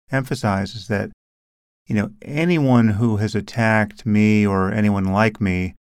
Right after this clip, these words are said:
for Islamophobia should want me to contemplate a document of the sort you have produced, right? I mean, you have, you have produced a, nothing like an echo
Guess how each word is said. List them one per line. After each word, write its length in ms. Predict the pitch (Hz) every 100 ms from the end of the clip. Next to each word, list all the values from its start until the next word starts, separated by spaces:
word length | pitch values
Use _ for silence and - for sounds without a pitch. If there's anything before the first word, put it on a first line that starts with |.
| _ _ _
for 220 | - 110
Islamophobia 1000 | 92 104 101 95 - 123 120 92 90 87 - _ _ _ _ - 135
should 840 | - - - 139 113 101 90 90 _ _ -
want 720 | 123 117 117 107 98 - - _ _ _
me 460 | 139 113 120 120 110
to 560 | - 117 104 98 92 87
contemplate 680 | - 127 117 113 - 104 98
a 300 | 92 92 87 - _ _ _ _
document 760 | - 110 107 110 98 92 - - _ -
of 160 | 117
the 80 | 95
sort 360 | 101 113 107 -
you 280 | 107 113 101
have 240 | 95 -
produced, 560 | 110 90 104 87 - - _ -
right? 220 | 110 104
I 20 |
mean, 140 | 98 104
you 100 | 113
have, 160 | 110
you 160 | 123 117
have 200 | 120 120
produced 500 | 127 113 107 104 -
a, 300 | 101 95 95 _ _ _ _ -
nothing 800 | - 139 123 123 135 139 139 113
like 220 | 104 104
an 100 | 104
echo 640 | 117 120 120 98 90 87